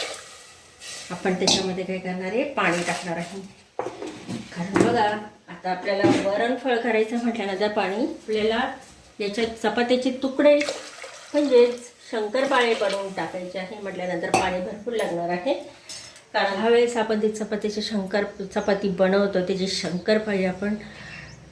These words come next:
करून टाकतो त्यावेळेस ते काय होतं, मग ते अधिक घट्ट होऊन जातं. त्याच्यामुळं हे काय करायचं, वरण पातळ, थोडीशी डाळ कमीच टाकलेली होती मी.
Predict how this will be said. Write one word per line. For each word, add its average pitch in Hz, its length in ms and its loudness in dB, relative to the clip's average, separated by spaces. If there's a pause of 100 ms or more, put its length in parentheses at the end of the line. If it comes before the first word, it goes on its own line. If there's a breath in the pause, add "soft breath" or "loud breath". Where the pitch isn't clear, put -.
(320)
करून 190 300 4
टाकतो 208 540 2
त्यावेळेस 202 580 0
ते 233 180 8 (500)
काय 226 140 -4
होतं, 214 300 2
मग 208 260 2
ते 233 80 8
अधिक 214 360 6
घट्ट 180 340 2
होऊन 190 340 6
जातं. 160 280 -2
त्याच्यामुळं 202 680 -2
हे 180 200 -2
काय 165 160 0
करायचं, 170 360 -4
वरण 160 240 0
पातळ, - 560 -2 (560 loud breath)
थोडीशी 170 280 -2
डाळ 175 200 6
कमीच 190 400 0
टाकलेली 170 360 -2
होती 170 240 -4
मी. 240 240 4